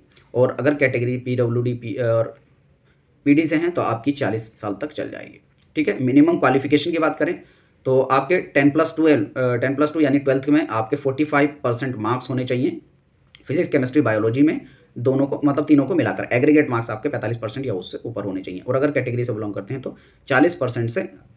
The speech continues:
ज़्यादा आपके होने चाहिए, ये चालीस परसेंट एग्रीगेट मिलाकर, ठीक है। इंग्लिश जो है आपका कंपलसरी सब्जेक्ट होना चाहिए टेन प्लस टू में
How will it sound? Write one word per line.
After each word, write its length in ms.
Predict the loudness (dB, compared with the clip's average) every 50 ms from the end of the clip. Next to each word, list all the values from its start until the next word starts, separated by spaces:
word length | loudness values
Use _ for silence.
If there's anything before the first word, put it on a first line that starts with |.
| _ _ _ _ _ -4
ज़्यादा 280 | 0 0 2 2 2
आपके 200 | 0 0 -2 -4 -4
होने 240 | -4 -4 -6 -6
चाहिए, 220 | -6 -4 -4 -2 -2
ये 100 | -2 -4
चालीस 260 | -4 -6 -8 -8 -8
परसेंट 360 | -10 -12 -8 -6 -6 -6 -4 -4
एग्रीगेट 380 | -4 -2 -2 -2 -2 -2 -4 -4
मिलाकर, 380 | -6 -8 -8 -10 -12 -14 -16 -18 _ _ _ _ _ _ _ -6
ठीक 120 | -4 -4
है। 140 | -4 -4 -8 -10 _ _ _ _ _ _ _ _ _ _ _ _ _ _ _ _ _ _ 4
इंग्लिश 320 | 4 6 8 8 8 8
जो 60 | 6
है 60 | 4 4
आपका 220 | 4 2 2 2
कंपलसरी 420 | 2 4 4 4 4 2 2 0 0
सब्जेक्ट 340 | 0 0 2 2 2 2 4
होना 140 | 2 2
चाहिए 220 | 4 4 2 2 2
टेन 180 | 2 0 0 0
प्लस 200 | 0 -2 -2 0 0
टू 80 | 0
में 180 | 0 0 -2